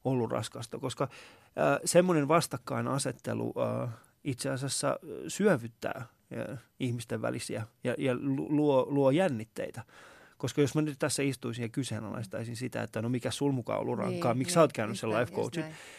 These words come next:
Speaker 2: näin.
Speaker 1: ja, että tota, etkö sä tiedä, minkälainen elämä mulla on ollut, niin silloin
Speaker 2: Mm.
Speaker 1: mä, mä, me, me kumpikaan meistä ei pysty antamaan toisillemme tilaisuutta ymmärtää toisiamme, vaan me halutaan vaan luoda meidän välille, niin kuin, yhä isompaa,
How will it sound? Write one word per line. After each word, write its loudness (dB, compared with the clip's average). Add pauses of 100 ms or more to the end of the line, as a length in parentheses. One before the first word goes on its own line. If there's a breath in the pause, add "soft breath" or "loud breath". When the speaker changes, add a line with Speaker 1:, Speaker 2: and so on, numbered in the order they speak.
(260 loud breath)
Speaker 2:
näin. 2 (140)
Speaker 1:
ja, -2
että -2
tota, -2
etkö -2
sä -4
tiedä, 2
minkälainen 0
elämä 0
mulla 0
on -8
ollut, -6
niin -2
silloin 2
Speaker 2:
Mm. -10
Speaker 1:
mä, -2 (120)
mä, 0 (160)
me, -4
me 0 (240)
kumpikaan 2
meistä 0
ei -2
pysty -6
antamaan 0
toisillemme 0
tilaisuutta 0 (200)
ymmärtää 4
toisiamme, -6
vaan 0
me 0
halutaan -2
vaan 0
luoda 2
meidän -2
välille, 2
niin -4
kuin, -8
yhä 0
isompaa, -2